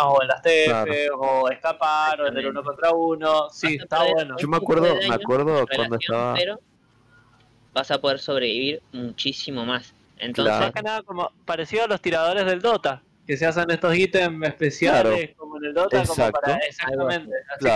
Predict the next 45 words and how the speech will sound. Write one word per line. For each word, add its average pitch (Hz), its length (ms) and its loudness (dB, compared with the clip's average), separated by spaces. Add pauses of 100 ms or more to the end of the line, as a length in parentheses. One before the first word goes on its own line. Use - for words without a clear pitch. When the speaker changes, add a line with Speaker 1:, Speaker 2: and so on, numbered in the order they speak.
Speaker 1:
que 123 80 2
está 180 140 0
bueno, 185 140 -2
Speaker 2:
exacto. 156 240 -8
Speaker 1:
está 185 140 0
bueno, 214 200 0
Speaker 2:
La - 80 4
vara 120 160 6
Speaker 1:
está 113 100 6
Speaker 2:
de - 60 2
Speaker 1:
bueno. 180 180 4
Speaker 2:
fuerza 131 540 4
y 120 60 2
ese 123 180 -4
tipo 123 160 -2
de 117 80 0
cosas 127 160 0
para 156 260 0
Speaker 1:
Exactamente, 113 340 -2
sí, - 60 -8
Speaker 2:
prolongar. 131 240 2
Speaker 1:
sí, 151 80 -4
sí, 143 140 -10
sí, 151 160 -6
sí. 135 60 -12 (420)
Speaker 2:
Bueno, 127 260 4
Speaker 1:
Sí, 143 80 -6
sí, 143 220 -2
sí. - 80 -18 (180)
Speaker 2:
me, 135 140 2
me 135 100 0
acuerdo 165 280 2
Speaker 3:
Esto 185 80 2
Speaker 2:
cuando 151 180 0
estaba 139 220 -2
Speaker 3:
básicamente 143 280 -2
Speaker 2:
empezando 123 320 -4
a 131 40 -2
Speaker 3:
va - 40 -20
a - 0 -
ser - 60 -20
Speaker 2:
jugar 113 160 0
a 127 60 4
De 110 100 4
Carries, 123 560 -2